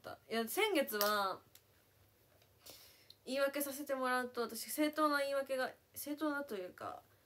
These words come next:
言い訳があって、あの、八月三十一日に、マシラジをするかもしれなかったんですけど、で、私はもともとこの日に、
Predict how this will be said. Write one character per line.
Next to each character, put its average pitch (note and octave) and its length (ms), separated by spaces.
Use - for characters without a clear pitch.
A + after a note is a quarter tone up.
言 A3+ 100
い A#3+ 40
訳 B3 200
が A#3 80
あ A#3 60
っ A3 40
て、 - 520
あ - 20
の、 G3 560
八 B3+ 300
月 F4 180
三 F4+ 320
十 G#3 140
一 G3 240
日 G#3+ 240
に、 F#3 440
マ G#3+ 100
シ A3+ 140
ラ A3+ 160
ジ A3+ 140
を A3+ 80
す A#3 120
る B3 120
か A3 120
も F#3 120
し - 140
れ G3+ 120
な G#3 100
か G#3 140
っ - 80
た D#3+ 120
ん - 120
で F#3+ 140
す F#3+ 120
け F#3+ 120
ど、 F3+ 340
で、 A3+ 60
私 C#4 300
は C#4 80
も B3+ 100
と D#4 160
も D#4+ 140
と D4 400
こ C4+ 80
の C4+ 80
日 D#4+ 200
に、 G3+ 320